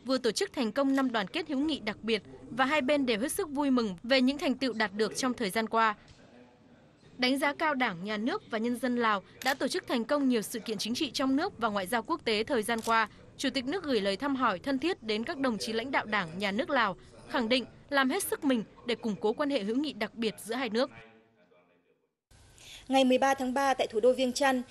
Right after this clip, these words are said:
Speaker 2: ngay sau hội nghị cấp cao chiến lược hợp tác kinh tế acmec lần thứ năm, Thủ tướng Nguyễn Tấn Dũng cùng các nhà lãnh đạo đã có buổi đối thoại với khu vực doanh nghiệp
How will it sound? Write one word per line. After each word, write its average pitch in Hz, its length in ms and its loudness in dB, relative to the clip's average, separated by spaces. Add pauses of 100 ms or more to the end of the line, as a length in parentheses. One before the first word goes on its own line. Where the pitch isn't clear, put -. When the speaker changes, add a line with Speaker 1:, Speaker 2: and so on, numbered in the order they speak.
(220)
Speaker 2:
ngay 262 180 4
sau 240 240 2
hội 226 180 0
nghị 208 120 -6
cấp 349 180 0 (100)
cao 240 200 4
chiến 214 200 -2
lược 254 200 4
hợp 226 180 0
tác 330 160 0
kinh 254 160 -2
tế 208 220 2
acmec 311 440 -2
lần 233 220 2
thứ 220 100 -6
năm, 262 280 2 (340)
Thủ 269 100 -2
tướng 247 180 6
Nguyễn 254 140 2
Tấn 240 200 4
Dũng 262 280 2
cùng 262 180 0
các 285 120 0
nhà 285 120 0
lãnh 208 160 -2
đạo 247 200 4 (280)
đã 240 120 4
có 262 140 2
buổi 262 180 6
đối 202 180 4
thoại 208 280 0
với 208 200 4
khu 233 160 -2
vực 226 160 -2
doanh 240 200 2
nghiệp 240 160 2